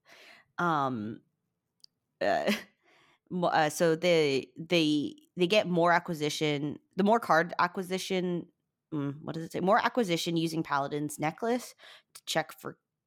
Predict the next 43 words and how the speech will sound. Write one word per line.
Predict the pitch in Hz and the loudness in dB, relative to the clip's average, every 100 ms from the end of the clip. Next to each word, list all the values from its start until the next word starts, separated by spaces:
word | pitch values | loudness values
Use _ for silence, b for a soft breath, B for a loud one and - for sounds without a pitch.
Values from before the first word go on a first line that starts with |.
| - | -6
tricks. | - 339 - - - B B B _ | -2 -2 -4 -16 -16 B B B _
Um, | 165 160 156 143 151 - _ _ - | -2 0 -2 -4 -8 -12 _ _ -6
you | 156 | -2
know, | 147 | -2
'cause | 160 | -2
some | 156 147 | -2 0
people | 151 151 | 0 2
are | 147 147 - | 2 0 -4
really | 175 165 151 | -2 0 0
sketchy | 147 - 135 - 143 143 | -2 -2 -2 -2 -2 -2
and, | 139 135 B - | -4 -10 B -6
and | 185 | 2
Gon's | 277 254 | 4 4
actually | - 202 | 2 0
really | 180 160 | -2 -2
nice | 135 139 156 - | -2 -4 -4 -6
'cause | 151 | -4
you | 156 | -2
can | 165 | -2
see, | - 170 165 156 131 - | -2 0 2 2 -2 -2
um, | 147 139 135 | -2 -2 -4
Bisky | 139 143 - 143 139 135 | -2 -2 -2 -2 -2 -2
and, | 147 135 131 143 _ _ - | -4 -4 -4 -8 _ _ -4
um, | 139 131 120 - - - _ _ - | -2 -2 -4 -8 -14 -18 _ _ -2
Killua | 175 151 151 | 2 4 2
in | 151 | 0
the | 139 | -4
corner, | - 151 135 151 156 | -2 -2 0 0 0
like, | 139 | -2
behind | 147 143 139 139 | -4 -4 -4 -4
a | |
tree, | - 139 135 | -4 -4 -2
like, | 123 117 - B B B - | -2 -6 -10 B B B -8
"Man, | 127 127 127 127 147 b b _ | -4 -2 -2 -2 -6 b b _
this | 151 | -8
guy's | 139 143 | -6 -4
really | 131 127 | -4 -4
trying | 135 131 | -4 -4
to | 123 | -4
trick | - 131 139 | -4 -4 -2
us. | 131 135 | -2 0
No | 160 | -2
remorse. | 156 135 131 127 127 147 | -2 -2 -2 -2 -2 -6